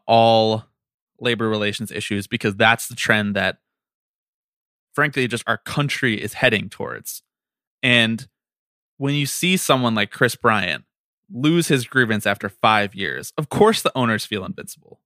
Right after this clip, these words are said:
Why wouldn't they feel invincible? They just act however they want all the time and they win their grievances.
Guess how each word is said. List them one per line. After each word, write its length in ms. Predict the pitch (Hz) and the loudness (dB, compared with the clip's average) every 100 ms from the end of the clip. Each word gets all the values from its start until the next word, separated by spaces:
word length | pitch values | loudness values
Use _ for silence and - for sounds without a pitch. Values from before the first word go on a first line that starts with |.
| - | 0
Why 200 | 127 147 | 4 4
wouldn't 360 | 135 160 156 | 4 2 2
they 120 | 101 | -2
feel 200 | - 101 | -4 -8
invincible? 440 | 85 - - - 78 | -8 -12 -16 -14 -4
They 120 | 127 | 0
just 180 | 139 139 | 0 2
act 260 | 127 147 | 2 2
however 260 | 143 135 127 | 2 2 4
they 100 | 127 | 2
want 200 | 127 123 | 2 0
all 220 | 113 113 117 | 2 2 2
the 100 | 120 | 0
time 380 | 143 131 107 | 0 0 0
and 200 | 82 110 | -2 -2
they 100 | 113 107 | 0 2
win 220 | 123 127 | 2 2
their 120 | 120 | 2
grievances. 580 | 117 156 104 - - - | 4 2 0 -10 -20 -20